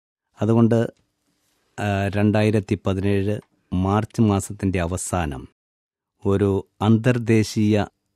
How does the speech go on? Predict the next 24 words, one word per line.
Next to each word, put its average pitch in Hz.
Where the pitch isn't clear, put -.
സെമിനാർ 117
തന്നെ 101
നടത്തിക്കൊണ്ട്, 95
ആ, 82
ആഘോഷിക്കുവാനായിട്ടാണ് 95
ഞങ്ങളിപ്പോൾ 92
പ്ലാൻ 90
ചെയ്തു 80
വരുന്നത്. 67
സെമിനാറിൻ്റെ 107
വിഷയം 101
തന്നെ 104
പരിശുദ്ധ 95
പിതാവിൻ്റെ 95
വിഷയമാണ്. 87
കരുണയുടെ 113
വർഷത്തെ, 98
കരുണയെ 107
സംബന്ധിക്കുന്ന 92
ഒരു 92
സെമിനാർ 90
നടത്തുവാനായിട്ടാണ് 85
പ്ലാൻ 80
ചെയ്യുന്നത്. 73